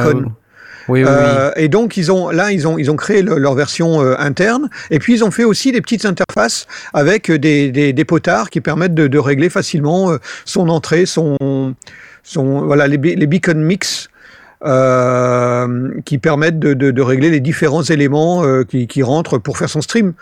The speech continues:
Speaker 1: Encore une fois, c'est vraiment orienté, euh, dans l'esprit, euh,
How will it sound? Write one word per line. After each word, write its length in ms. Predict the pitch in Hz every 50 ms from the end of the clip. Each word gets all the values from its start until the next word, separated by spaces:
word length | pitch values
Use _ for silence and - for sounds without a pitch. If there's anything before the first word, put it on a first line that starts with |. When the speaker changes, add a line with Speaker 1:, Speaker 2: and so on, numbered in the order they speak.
| - - - -
Speaker 1:
Encore 180 | 147 - 151 139
une 80 | 139
fois, 100 | - 196
c'est 120 | 160 - 156
vraiment 340 | 135 135 147 156 160 -
orienté, 540 | 156 143 147 147 151 135 - - 165 170 160
euh, 160 | 147 127 120 117 - - - - -
dans 140 | - 135 131
l'esprit, 480 | 135 131 - - - - 165 160 151
euh, 180 | 139 123 117 113